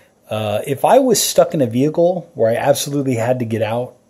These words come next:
like the car's on fire, the car's sinking into a lake or something, uh, the way I would use this thing is basically pull the tool itself from the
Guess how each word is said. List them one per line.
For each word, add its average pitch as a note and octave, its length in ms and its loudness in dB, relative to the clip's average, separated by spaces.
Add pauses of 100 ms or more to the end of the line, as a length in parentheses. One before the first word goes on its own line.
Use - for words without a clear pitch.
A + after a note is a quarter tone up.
like A2 160 -8
the - 60 -10
car's B2 320 2
on A#2+ 100 -2
fire, B2 440 2
the A2 100 -6
car's A#2+ 280 -2
sinking B2 380 -4
into A#2 260 -4
a G#2 60 -6
lake A2+ 240 -6
or A#2+ 60 -6
something, C#3+ 440 0 (720)
uh, G#2+ 180 -6
the G#2+ 80 -8
way D#3+ 220 6
I - 20 8
would C3+ 180 2
use C#3 220 -2
this C3 220 -2
thing B2+ 180 2
is A2 140 -4
basically C3 640 -2 (180)
pull F3+ 360 4
the D3 100 2
tool D3+ 360 0
itself C3+ 520 2
from A2+ 300 -2
the G2+ 280 -6